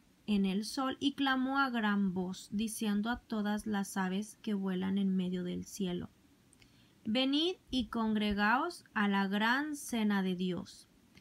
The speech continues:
para que comáis carnes de reyes y de capitanes, y carnes de fuertes, carnes de caballos y de sus jinetes, y carnes de todos,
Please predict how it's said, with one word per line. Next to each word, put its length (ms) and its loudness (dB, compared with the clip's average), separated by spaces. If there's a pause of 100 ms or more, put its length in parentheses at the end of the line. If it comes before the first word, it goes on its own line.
(300)
para 260 2
que 160 -2
comáis 600 0
carnes 680 2
de 160 0
reyes 720 -2 (260)
y 120 2
de 160 0
capitanes, 1000 -2
y 140 -2
carnes 640 0
de 140 -2
fuertes, 720 -2
carnes 500 2
de 160 -2
caballos 680 0
y 80 2
de 120 0
sus 280 -6
jinetes, 680 -2
y 80 -4
carnes 800 -2
de 240 -2
todos, 640 -6